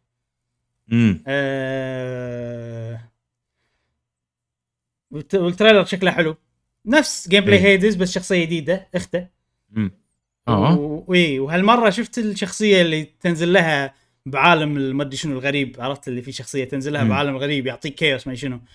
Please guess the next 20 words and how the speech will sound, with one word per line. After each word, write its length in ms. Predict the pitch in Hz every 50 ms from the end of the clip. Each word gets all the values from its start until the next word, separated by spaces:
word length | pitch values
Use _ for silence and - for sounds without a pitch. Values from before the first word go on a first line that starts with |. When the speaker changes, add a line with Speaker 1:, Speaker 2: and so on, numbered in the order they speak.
| _ _ _ _
Speaker 2:
شنو 220 | - - 233 220 208
هو 260 | 208 202 202 185 160
البوس 340 | 143 127 135 143 - - -
الأخير 400 | 120 117 - - 127 120 110 92
أو 60 | 92
شيء 180 | - - 110 107
كذي. 340 | - 113 110 107 107 - - _ _ _ _ _ _ _ _ _ _ _ _ _ _ _ _ _
وفيها 240 | _ - 151 143 143
قصة 300 | 135 - - - - 139
حلوة. 300 | - 143 139 143 160 196
أنا 80 | 214 208
صرت 240 | - - 214 - 220
الحين 260 | 175 233 220 220 208
أصلًا 380 | 214 202 - - 190 180 180 180 - - _ _ - - _
واي-، 220 | 185 185 214 220 196
ودي 220 | 226 196 190 214
أشوف 220 | 190 185 226 220 -
قصة 300 | 240 214 - - 190 -
هيدز 320 | 180 202 208 185 185 165 165
الأول. 600 | 190 208 202 185 170 165 156 151 147 143 143 139